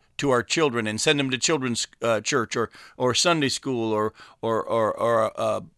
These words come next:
youth group. Listen, that's valuable.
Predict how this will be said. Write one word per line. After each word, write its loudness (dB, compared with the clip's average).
youth -2
group. -4
Listen, 4
that's 6
valuable. 6